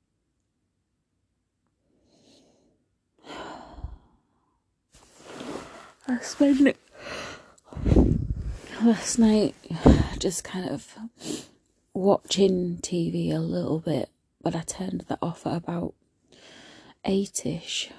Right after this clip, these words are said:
um, and just spoke to friends and chilled out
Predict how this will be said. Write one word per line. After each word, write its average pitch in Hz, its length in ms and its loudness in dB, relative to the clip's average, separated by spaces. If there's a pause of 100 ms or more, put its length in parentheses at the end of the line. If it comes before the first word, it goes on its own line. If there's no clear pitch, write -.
(760)
um, 180 540 0 (1400)
and 190 180 4
just 185 260 0
spoke - 400 0
to - 120 -8
friends 175 800 0
and 175 340 -2 (1700)
chilled 190 460 -6
out 170 340 -6